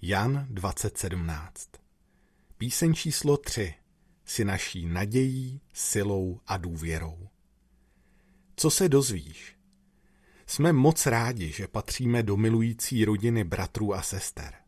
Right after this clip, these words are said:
Všichni chceme přispívat k tomu, aby láska mezi námi pořád sílila. Jak to můžeme dělat? Tím, že napodobujeme to, jak s námi jedná náš milující otec,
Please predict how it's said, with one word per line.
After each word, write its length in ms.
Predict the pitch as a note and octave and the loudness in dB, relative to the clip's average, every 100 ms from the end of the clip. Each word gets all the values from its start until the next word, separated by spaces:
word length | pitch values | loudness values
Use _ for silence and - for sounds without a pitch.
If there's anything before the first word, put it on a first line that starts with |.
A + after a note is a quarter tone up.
| _ _ _ _ _ - | _ _ _ _ _ -10
Všichni 420 | - D3+ - A#2+ | -2 -2 2 0
chceme 340 | G#2+ - A#2+ A2+ | 0 0 0 2
přispívat 640 | - A#2+ - C#3+ C3+ A#2+ | 0 -2 -2 0 0 0
k 100 | - | -2
tomu, 300 | - A#2+ C3 | 0 2 2
aby 220 | A#2 B2+ | 2 2
láska 460 | G#2 G#2 B2 - C#3 | 4 2 0 0 2
mezi 280 | C#3+ C#3 A#2+ | 2 4 2
námi 400 | A2 A#2+ C3 B2 | 4 2 0 -2
pořád 540 | - C3 C#3 C#3 C#3 | 0 0 2 2 0
sílila. 600 | - A#2 A#2+ C3+ F#2 - _ _ _ _ _ _ _ _ | -4 0 2 2 -2 -10 _ _ _ _ _ _ _ _
Jak 180 | A2 B2 | -2 0
to 120 | A3+ | 2
můžeme 500 | G3 A2+ G2 G#2 F2+ | 4 4 2 0 0
dělat? 360 | D#2 E2 C#2 - - - _ _ _ _ _ _ _ - | -2 -6 -8 -14 -20 -20 _ _ _ _ _ _ _ -18
Tím, 380 | - F2+ G2+ C#3 | -10 -4 0 2
že 160 | D3+ | 2
napodobujeme 800 | B2+ G#2 C#3+ C#3 D#3 F#3+ G3+ F#3+ | 2 2 4 4 4 2 4 2
to, 200 | - B2+ | 2 2
jak 200 | D#3 D#3+ | 2 2
s 100 | - | -2
námi 300 | D3+ F3 E3+ | 0 2 2
jedná 420 | A2 G#2+ C3+ D3+ D#3+ | 2 0 2 2 2
náš 360 | D3 A#2 - | 2 0 -2
milující 680 | G2+ A2 C#3 D#3+ - C#3 F2+ | -2 0 0 -2 -4 -4 -2
otec, 480 | D2+ G2+ C3 - | -4 -4 -4 -6